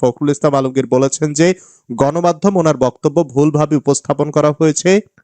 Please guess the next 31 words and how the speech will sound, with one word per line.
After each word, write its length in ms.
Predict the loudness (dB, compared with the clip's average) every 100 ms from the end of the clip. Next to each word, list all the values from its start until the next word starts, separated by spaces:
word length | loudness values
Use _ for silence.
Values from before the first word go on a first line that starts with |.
| _ -2
বিবৃতিতে 580 | 0 2 2 0 0 0
তিনি 200 | 0 0
বলেছেন, 460 | 2 0 0 0
"আমি 200 | 0 0
আমার 200 | 0 0
বক্তব্যে 460 | 0 -2 -2 0 0
বলেছি 440 | 2 0 -2 -4
যে 180 | -2 -2
আমরা 260 | -2 -2 -2
প্রতিশোধের 760 | 0 -2 -2 -2 0 0 0
রাজনীতি 420 | 0 -2 -2 -6 -2
করতে 300 | -2 -2 -2
চাই 240 | -2 0
না, 180 | -2 -2
আওয়ামী 300 | 0 0 -2
লীগের 260 | -4 -2 -2
মতো 260 | 0 -2 -2
হয়রানিমূলক 720 | -2 0 0 0 2 2 0 -2
মামলা 300 | -4 -4 -2
করতে 320 | -2 -2 -2
চাই 260 | 0 -2 0
না। 200 | -2 -2 _ _ _ _ -2
আমি 300 | -2 0 -2
আমার 240 | 0 -2
দেওয়া 140 | 0 0
বক্তব্যে 500 | -2 -4 -4 -2 -2 0
আরও 220 | 0 2
বলেছি 420 | 0 -2 -4 -4
যে 240 | 0 0 0 _ _ -2
এই 220 | -2 0
ইউনিয়নে 500 | 0 2 4 2 2